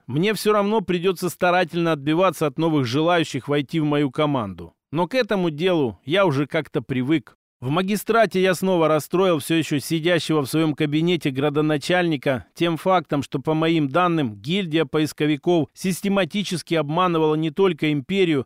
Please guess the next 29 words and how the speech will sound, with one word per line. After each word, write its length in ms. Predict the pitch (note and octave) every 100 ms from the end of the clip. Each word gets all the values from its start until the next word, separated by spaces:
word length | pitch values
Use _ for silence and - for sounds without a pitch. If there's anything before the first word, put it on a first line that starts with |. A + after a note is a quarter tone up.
| _
но 160 | D#3 G3
и 80 |
самого 460 | F3 F#3 F#3 F#3 F#3
местного 500 | D#3+ E3+ - D#3+ D#3
графа. 540 | D3 D#3+ A#2 - E2+ _ _ -
И 100 | F3
даже 320 | F#3+ F#3+ F3+
более 440 | E3 G#3+ A3 D#3
того, 400 | A#2+ B2 A2 F#2 - _ -
не 140 | D#3+
желая 400 | E3 G#3 A3 G3
выплачивать 640 | D#3+ E3 F3+ F#3 - D#3 C#3+
мне 240 | E3+ F3+
компенсацию, 920 | D#3 C#3+ D#3 D3+ G#3 F#3 - D#3 B2 -
они 240 | C3+ G3+
намеренно 580 | G#3 G#3 A3+ G#3 F3 D3+
разобрали 520 | D#3 D#3 E3 F#3 D#3
по 160 | C3+ D#3
своим 360 | - E3 E3
кошелькам 680 | C#3+ D#3 - D#3+ C#3+ G3+ F3
казну 420 | C#3 D3+ C#3 E3+
гильдии, 640 | B2+ D3+ G#3+ F3 D#3 C#3+ G#2 _ _
банально 600 | A#2 E3+ F#3+ G#3+ G#3+ F#3
обокрав 500 | E3 D3+ D3+ E3 E3+
меня. 480 | D3+ D3+ C3 F#2+ D2 _ _ _
Это 240 | F3 G3+ F#3
было 320 | D3 D3 B2
серьезное 720 | - F3+ F3 D3+ F#3 D3+ D3
обвинение. 720 | C3 A#2+ B2+ A#2 G#2 F#2+ E2+